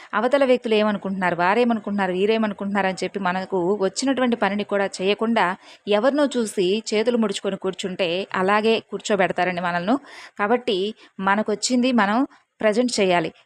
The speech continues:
ఈ రోజుల్లో మనకు మనమే ఒక యోధుల్లాగా మారిపోయి, మనం చేసేటటువంటి పనిలో చాలా దృష్టి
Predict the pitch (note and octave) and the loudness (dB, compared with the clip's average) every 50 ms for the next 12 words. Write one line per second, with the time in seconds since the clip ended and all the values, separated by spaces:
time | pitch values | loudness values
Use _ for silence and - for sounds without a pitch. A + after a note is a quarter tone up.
0 | _ - G#3+ G#3+ G#3+ F#3+ G3+ G#3 A3 A3 B3+ B3+ B3 G#3+ E3+ G3 G#3+ G#3+ - - | _ -4 0 0 2 4 4 2 4 2 2 4 4 2 2 2 -2 -4 -10 -12
1 | _ G#3 G3+ F#3+ G3+ A3+ A#3+ A#3 B3 G#3 G3 F3+ G3 G3 F#3 F#3+ A3 B3+ B3+ - | _ 0 0 2 2 0 0 -2 -2 0 0 0 0 0 -2 -2 -2 -2 -2 -4
2 | - G3 G#3+ G3 F#3+ E3+ F3+ G3 G#3 G#3+ A#3+ A#3 A3 G#3+ G#3 G3+ G#3+ G3+ F3+ F3+ | -6 -4 -2 -4 -2 0 2 2 4 4 2 2 2 2 2 2 0 0 0 0
3 | F3+ F#3 F#3 - F#3 F#3 A3 C#4+ A4+ - _ _ _ _ _ - G#3+ G3+ G#3 G#3 | 0 0 -2 -4 -2 0 2 0 0 -2 _ _ _ _ _ -6 -2 0 0 2
4 | A3+ B3+ B3 - A#3 A3+ A#3+ B3+ C4 B3+ B3 B3 A3 A3 G#3 G#3 G3+ - - F#3+ | 2 2 2 2 0 0 0 0 -2 -2 -2 -2 -2 -2 -2 -2 -6 -6 -8 -6
5 | F#3 G3+ A3 G#3+ F3+ - - - - - _ _ - A3 F#3+ G3+ A3 B3 B3+ A#3 | -2 0 2 2 2 0 -4 -14 -20 -20 _ _ -4 0 2 2 4 4 2 0
6 | E3+ F3+ G3 G#3+ G3+ - - B3+ | 0 0 0 0 0 -2 -4 -6